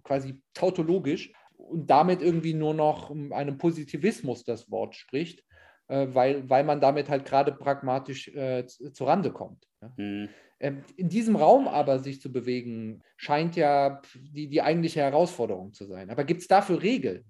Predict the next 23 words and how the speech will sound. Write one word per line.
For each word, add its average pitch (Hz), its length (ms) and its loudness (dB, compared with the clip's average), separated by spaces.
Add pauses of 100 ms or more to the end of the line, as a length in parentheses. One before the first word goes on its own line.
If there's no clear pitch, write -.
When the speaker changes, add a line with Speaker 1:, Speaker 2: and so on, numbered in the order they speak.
Speaker 1:
ja? 147 260 -14 (100)
Speaker 2:
<laughs> - 640 -18
Speaker 1:
Und 139 180 -6
wenn 170 140 4
es 180 100 -4
dafür 180 280 4
keine 214 320 0
gibt, 135 400 -10
äh, 135 240 -2 (720)
äh, 135 300 -4
wie, 143 540 -10
wie 165 140 -4
soll 160 240 6
das 165 280 4
quasi 147 400 0
eine 151 160 -8
vernünftige 165 560 -2
Praxis 160 520 -10
sein 101 260 -16
können? - 200 -16 (560)
Speaker 2:
Naja, 143 320 4 (140)
ich 95 300 -6
sage, 117 540 0